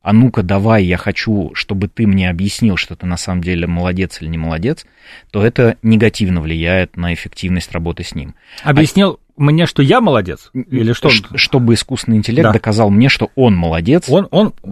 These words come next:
Speaker 2: иску-, интеллект молодец.
Speaker 1: Да, да,
Speaker 2: Мгм.
Speaker 1: да, чтобы он вот, «Ну-ка, давай, я тебе задам какой-нибудь такой промпт и посмотрю
Speaker 2: А.
Speaker 1: ещё, хорошо ты на него мне дашь ответ
Speaker 2: Мгм.
Speaker 1: или нет». Вот это не очень полезно, не очень эффективно в результате
Speaker 2: Мгм.
Speaker 1: получается.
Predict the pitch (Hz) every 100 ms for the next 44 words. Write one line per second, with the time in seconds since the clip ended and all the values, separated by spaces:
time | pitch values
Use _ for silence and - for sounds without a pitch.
0 | - 151 - - 170 151 196 - 110 95
1 | 85 98 104 78 78 104 135 95 78 -
2 | 95 110 120 104 - - _ _ 123 139
3 | - 98 107 123 90 95 - 98 104 98
4 | 107 113 87 92 107 101 90 - - 98
5 | 85 - 170 196 - 110 - 120 131 123
6 | 107 90 80 - - 90 - - 196 135
7 | 101 95 87 87 82 80 - 113 110 117
8 | 110 69 - - - - 147 - 196 139
9 | - - 131 147 127 80 - 73 82 78
10 | 73 - 135 147 147 147 - 120 - -
11 | 117 - 110 - 113 98 87 95 107 107
12 | 107 127 - - - - -